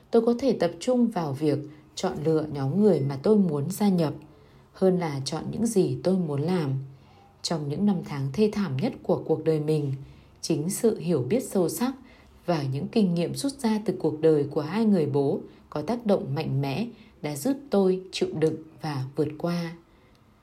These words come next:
Những câu chuyện không chỉ dừng lại ở kim tứ đồ. Kim tứ đồ chẳng qua chỉ là những nét gạch và một vài ký tự trong đó. Nếu bạn quan sát bên dưới bề mặt của hình vẽ đơn giản ấy, bạn sẽ nhìn thấy được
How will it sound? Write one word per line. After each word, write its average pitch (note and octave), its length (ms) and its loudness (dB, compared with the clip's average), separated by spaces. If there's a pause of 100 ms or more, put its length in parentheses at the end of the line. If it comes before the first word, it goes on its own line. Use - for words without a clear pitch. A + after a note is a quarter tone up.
(520)
Những D#3+ 180 -6
câu G#3 260 2
chuyện - 360 -4
không B3 240 0
chỉ E3+ 160 0
dừng D3+ 220 -2
lại D3 340 -6
ở D3 200 -2 (100)
kim F3+ 220 -2
tứ D3+ 100 -2
đồ. C#3+ 360 2 (760)
Kim F#3 220 0
tứ D#3 100 0
đồ E3+ 340 2
chẳng C#3 280 -4
qua A3 340 0
chỉ G3 160 2
là D#3 100 0
những D3 320 0
nét D4+ 220 0
gạch D#3+ 180 0 (160)
và D#3 80 -2
một D3 260 -2
vài C#3+ 260 -2
ký D3 140 -2
tự A3 240 2 (120)
trong E3 240 -4
đó. D3 340 -4 (460)
Nếu C#3+ 180 -2
bạn G3+ 200 -2
quan D#3+ 200 -6
sát B3 300 -6
bên F#3 180 4
dưới D3+ 220 2
bề A#3 160 6
mặt D#3+ 280 -2
của F3 100 -4
hình D3+ 260 -4
vẽ D3+ 160 -2
đơn B3 220 0
giản G3+ 240 -4
ấy, C#3+ 340 -4 (800)
bạn E3 220 -10
sẽ - 200 -8
nhìn G3+ 340 0
thấy C#3+ 220 -6
được G3+ 320 2